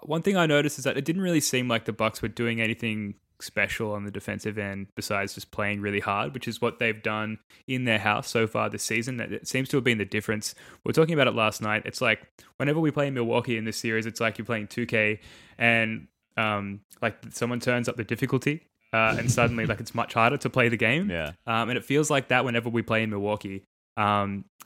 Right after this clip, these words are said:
Speaker 1: and other than, like, uh, playing really hard and, and fighting through screens, um, they just weren't really doing anything special, I thought, on the defensive end, and the Celtics were just not really passing or moving the ball. Um, so if we can, you know, take this back home and, and do what we've been doing at home,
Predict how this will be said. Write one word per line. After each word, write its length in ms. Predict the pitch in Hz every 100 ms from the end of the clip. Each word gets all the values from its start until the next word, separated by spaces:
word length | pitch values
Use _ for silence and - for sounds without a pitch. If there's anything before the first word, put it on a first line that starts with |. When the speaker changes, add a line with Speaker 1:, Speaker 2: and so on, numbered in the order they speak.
| - _
Speaker 1:
and 360 | 117 117 113 113
other 180 | 139 143
than, 260 | 151 147 139
like, 160 | 120 - -
uh, 180 | 120 104
playing 300 | - 123 127
really 180 | 127 117
hard 440 | 98 107 107 110
and, 220 | 104 101 - _ _
and 120 | 107 104
fighting 360 | - 113 113
through 180 | - 107
screens, 840 | - - 110 107 98 104 - - -
um, 440 | 107 98 98 98 98 _ - - - _ -
they 100 | 113
just 220 | 131 -
weren't 200 | 123 120
really 300 | 123 117 113
doing 380 | 104 113 113 120
anything 240 | 110 104
special, 380 | - 113 113 117
I 60 | 101
thought, 200 | 117 107
on 80 |
the 60 | 104
defensive 460 | 101 107 110 113 98
end, 300 | 95 98 101
and 120 | 104
the 60 | 104
Celtics 520 | - 113 117 104 -
were 80 | 107
just 220 | 101 -
not 120 | 107
really 260 | 107 104 101
passing 520 | - 104 104 113 101
or 140 | 98
moving 300 | 101 104 107
the 60 | 101
ball. 460 | 104 104 101 98 - _ _ _
Um, 320 | 107 101 101 101
so 220 | - 104
if 160 | 117
we 100 | 139
can, 140 | 127 151
you 80 | 151
know, 120 | 139
take 260 | - 156
this 120 | 156 143
back 240 | 135 127
home 240 | 127 131
and, 100 | 120
and 240 | 110 117 113
do 200 | 123 123
what 120 | 117
we've 160 | 120 123
been 140 | 123
doing 220 | 123 123
at 80 | 117
home, 320 | 120 120 135